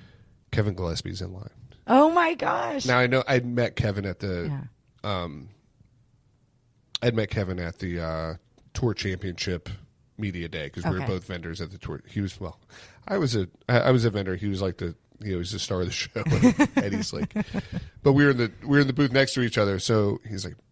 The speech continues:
Speaker 1: she said, "What do you, Kevin's in line. What do we do?" I said, "Tell him I said hi."
Speaker 2: Yeah.
Speaker 1: Like,
Speaker 2: Like,
Speaker 1: everybody waits in line. It's okay.
Speaker 2: Right.
Speaker 1: Right? Everybody waits. We're all good. Um,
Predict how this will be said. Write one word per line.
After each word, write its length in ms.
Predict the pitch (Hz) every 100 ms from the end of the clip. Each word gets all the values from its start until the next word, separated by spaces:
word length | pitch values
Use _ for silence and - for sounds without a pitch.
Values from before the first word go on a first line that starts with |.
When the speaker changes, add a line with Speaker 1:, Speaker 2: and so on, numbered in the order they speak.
| _ _ -
Speaker 1:
she 220 | - 113
said, 320 | - 104 95
"What 100 | 110
do 60 | 104
you, 300 | 104 101 92 _ _ _ _ _ - - -
Kevin's 300 | 104 95 95
in 60 |
line. 200 | 92 143
What 100 | 98
do 60 | 104
we 120 | 104
do?" 320 | 101 131 196 85 _ -
I 120 | 80
said, 600 | - 101 95 95 - - _ _ _ -
"Tell 160 | 98
him 80 | 98
I 60 | 98
said 180 | 110
hi." 280 | 98 113 196 - _ _ _ -
Speaker 2:
Yeah. 200 | 151 165 _ _ _ _ _ _ _ -
Speaker 1:
Like, 260 | - 185 -
Speaker 2:
Like, 80 | - - _ -
Speaker 1:
everybody 300 | 139 202 110
waits 220 | 87 78
in 80 | 104
line. 260 | 104 - - - - _ -
It's 160 | 120 214
okay. 380 | 220 - 156 -
Speaker 2:
Right. 300 | 254 - - _
Speaker 1:
Right? 200 | - 143 -
Everybody 300 | 120 156 143
waits. 340 | 151 117 -
We're 120 | 120 123
all 80 |
good. 240 | 131 139 76 _ - - - - - _ -
Um, 380 | 135 123 120